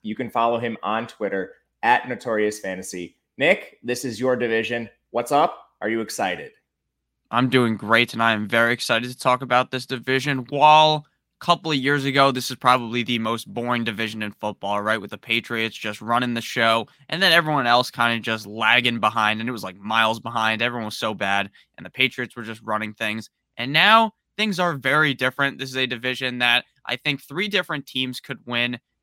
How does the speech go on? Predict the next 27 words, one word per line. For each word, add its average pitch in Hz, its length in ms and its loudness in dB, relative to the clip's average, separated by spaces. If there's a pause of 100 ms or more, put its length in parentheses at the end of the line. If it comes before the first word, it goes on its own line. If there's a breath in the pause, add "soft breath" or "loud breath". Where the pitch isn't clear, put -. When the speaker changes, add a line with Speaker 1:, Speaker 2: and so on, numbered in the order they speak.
Speaker 2:
and 127 120 -6
then 135 140 4
there's 123 180 -4
the 110 60 -12
Jets, 90 420 -10
so 95 220 -10
it's 101 140 -16
gonna 127 140 -6
be 120 80 -4
pretty - 220 4
fun 98 220 -4
to - 60 -6
talk - 160 -8
Speaker 1:
<laughs> - 20 -20
Speaker 2:
about. 95 240 -10 (680 loud breath)
Speaker 1:
We 139 200 2
are 175 80 4
going 151 280 0
to 143 120 -4
start 131 340 -2
this 120 160 -6
off 113 180 0
with 139 240 -4
the 120 80 -4
Jets. 104 420 -4
We'll 113 120 -4
go 107 400 -2